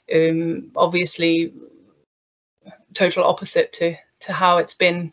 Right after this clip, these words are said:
for me living in, in Europe. Um, so yeah, time, it takes time. That is my first lesson.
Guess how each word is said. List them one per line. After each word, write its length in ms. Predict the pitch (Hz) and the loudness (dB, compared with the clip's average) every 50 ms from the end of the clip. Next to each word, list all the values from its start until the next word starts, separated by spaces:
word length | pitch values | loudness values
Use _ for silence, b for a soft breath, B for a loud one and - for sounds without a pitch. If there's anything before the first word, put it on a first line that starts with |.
| - - | -14 -10
for 80 | - 175 | -8 -6
me 160 | 170 170 170 | -4 -2 -2
living 280 | 165 170 170 170 170 | 0 0 -2 -2 -2
in, 180 | 170 170 170 165 | -2 -4 -6 -6
in 160 | - 185 170 | -6 -6 -4
Europe. 420 | 170 185 233 240 165 139 - - - B B B B B B B B B B B B _ - | 0 2 2 2 2 0 -2 -6 -14 B B B B B B B B B B B B _ 0
Um, 800 | - 170 175 175 170 170 170 170 170 175 175 185 190 190 185 - _ _ _ - | 2 4 4 4 4 2 0 0 -4 -6 -10 -10 -10 -12 -12 -14 _ _ _ -20
so 140 | - - 247 | 0 4 6
yeah, 320 | 240 247 233 185 160 147 - | 6 8 6 6 4 2 -4
time, 500 | - - 202 196 190 180 170 165 160 151 - _ - | 2 4 6 8 8 6 4 2 0 -4 -8 _ -10
it 120 | 190 - | -8 0
takes 280 | - 202 190 185 - - | 2 2 2 2 0 -4
time. 480 | - 190 175 160 156 160 165 160 151 - - _ - | 0 2 2 2 2 0 -4 -6 -10 -14 -20 _ -2
That 180 | - 180 170 | 0 0 0
is 120 | 175 165 190 | 0 0 -2
my 120 | 175 165 | -2 0
first 300 | 160 - 175 165 - - | 0 0 0 0 -2 -4
lesson. 420 | - - 143 - - 135 156 160 | -4 -6 -6 -6 -8 -10 -10 -12